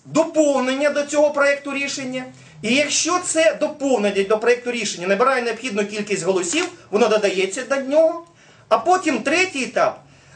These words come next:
е, проєкт рішення, який був, е,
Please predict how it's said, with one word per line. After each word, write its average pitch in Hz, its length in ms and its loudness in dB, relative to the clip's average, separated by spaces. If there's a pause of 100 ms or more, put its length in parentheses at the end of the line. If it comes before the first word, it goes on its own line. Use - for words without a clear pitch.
(140)
е, 160 240 4 (120)
проєкт 294 360 2
рішення, 185 640 -4 (100)
який 202 540 -2 (200)
був, 196 440 0
е, 147 260 2